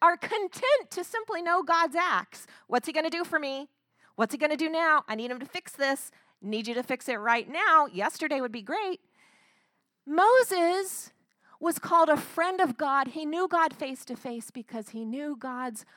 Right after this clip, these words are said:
ways. Don't you know? Look, don't we know that the people we're closest to, we know more than their actions, we know their ways? We know the ways about them that are behind their actions.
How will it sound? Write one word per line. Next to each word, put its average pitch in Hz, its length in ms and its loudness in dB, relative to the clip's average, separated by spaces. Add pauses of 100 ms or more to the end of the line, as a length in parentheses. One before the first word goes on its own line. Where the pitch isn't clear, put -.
(400)
ways. 196 920 -12 (800)
Don't 554 460 4
you 370 160 -4
know? 311 580 0 (540)
Look, 392 220 0 (160)
don't 359 340 2
we 359 140 -4
know 294 300 0
that 269 160 -2
the 226 80 -6
people 339 360 -4
we're 269 160 -2
closest 247 600 -6
to, 277 240 -8
we 254 160 -8
know 240 220 -2
more 233 260 0
than 226 160 -4
their 175 140 -2
actions, 202 520 -8
we 202 120 -4
know 233 180 -2
their 196 180 0
ways? 156 720 -14 (1300)
We 381 220 2
know 370 260 12
the 330 160 8
ways 302 460 4
about 269 400 6
them 294 180 2
that 294 160 4
are 269 100 8
behind 233 580 0
their 277 140 -4
actions. 311 720 -8